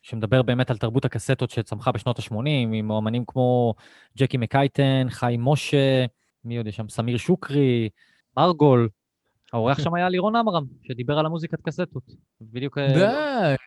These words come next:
Speaker 1: כן, ולא תיאמנו את זה.
Speaker 2: איזה קטע.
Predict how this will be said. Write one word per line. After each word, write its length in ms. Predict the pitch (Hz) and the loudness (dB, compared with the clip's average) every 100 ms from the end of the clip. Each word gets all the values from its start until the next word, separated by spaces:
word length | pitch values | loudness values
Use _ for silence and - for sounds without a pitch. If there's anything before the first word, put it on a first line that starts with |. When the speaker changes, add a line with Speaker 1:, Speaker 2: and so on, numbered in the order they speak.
| _ | _
Speaker 1:
כן, 160 | 165 214 | 0 2
ולא 120 | 156 | 2
תיאמנו 420 | 190 254 180 165 151 | 4 4 4 6 4
את 60 | |
זה. 120 | 131 147 - - _ _ _ _ _ _ _ _ - | 6 2 0 -10 _ _ _ _ _ _ _ _ -6
Speaker 2:
איזה 220 | 151 185 | -2 -2
קטע. 480 | 190 220 220 185 143 | 0 2 2 2 0